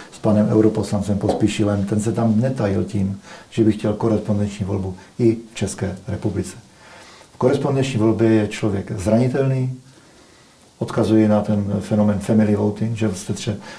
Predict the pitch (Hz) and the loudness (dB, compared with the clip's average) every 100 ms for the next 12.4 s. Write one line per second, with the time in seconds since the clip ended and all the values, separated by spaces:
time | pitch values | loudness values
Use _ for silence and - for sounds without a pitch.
0 | - 107 104 107 95 98 - 110 104 101 | -10 -4 0 0 0 -2 -4 -2 -2 0
1 | 98 101 101 - 95 104 101 101 - - | -2 -2 -4 -4 -2 0 0 -4 -16 -6
2 | 104 95 95 104 107 101 104 104 - - | -2 0 0 0 -2 -2 -4 -4 -4 -4
3 | 110 - - - - - - 107 98 107 | -4 -4 -18 -20 -20 -10 -2 0 2 2
4 | 107 107 - - 117 104 - 123 107 101 | 2 0 -6 -6 -2 -2 0 2 2 2
5 | 101 98 107 - 104 - - - - - | 0 -2 -2 -2 -2 -2 -4 -10 -18 -8
6 | 92 113 107 107 107 107 101 101 127 110 | 0 4 4 4 2 2 0 -4 -4 -4
7 | 120 98 101 107 - 117 - 107 110 - | -2 0 -2 -4 -4 -6 -2 -2 -4 -8
8 | - - - - - 110 101 95 - - | -20 -20 -20 -20 -8 -4 -2 -4 -12 -2
9 | 107 107 104 104 110 - 104 98 92 - | 2 2 2 -2 -4 -6 -6 -6 -10 -8
10 | - 101 98 110 107 - - - - - | -6 -4 -4 -4 -6 -10 -20 -20 -20 -2
11 | 113 110 - 113 104 110 107 107 113 - | 2 2 2 0 2 2 2 0 -2 -4
12 | 98 90 - | -6 -8 -14